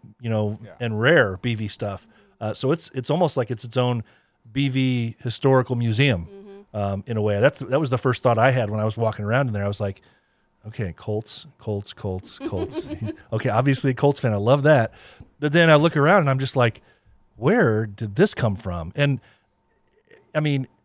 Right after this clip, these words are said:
Speaker 1: anybody that has collected a lot of B V merchandise would know that, you know, we have a habit of, we do collect patches, we collect, you know, pins and things like that, the, the, the random stuff that we see. But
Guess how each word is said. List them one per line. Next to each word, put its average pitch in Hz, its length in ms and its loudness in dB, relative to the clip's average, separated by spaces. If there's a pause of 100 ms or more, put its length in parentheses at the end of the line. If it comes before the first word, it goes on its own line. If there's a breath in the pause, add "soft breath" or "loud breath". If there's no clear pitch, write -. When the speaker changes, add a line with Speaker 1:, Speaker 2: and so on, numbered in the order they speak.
(300)
Speaker 1:
anybody 220 320 4
that 156 220 0
has 139 160 -2
collected 131 540 0
a 113 40 0
lot 117 200 2
of 107 60 -2
B 117 120 -2
V 113 100 -2
merchandise 101 580 -6
would 104 240 -10
know 117 520 2
that, 104 440 -4 (680 soft breath)
you 117 100 -8
know, 104 220 -2 (400)
we 135 140 -2
have 170 180 4
a 139 60 4
habit 131 340 2
of, 110 300 -4
we 113 80 -6
do 120 120 -6
collect 131 280 -8
patches, 104 420 -8
we 104 80 -10
collect, - 500 -14
you 117 80 -16
know, 104 120 -8
pins 110 420 -4
and 101 100 -8
things 107 140 -12
like 95 140 -10
that, 104 200 -6
the, 104 160 -8
the, 110 120 -6
the 107 240 -10
random 123 260 -2
stuff 110 240 -6
that - 100 -14
we 98 80 -16
see. 131 300 -4 (560 soft breath)
But 131 240 2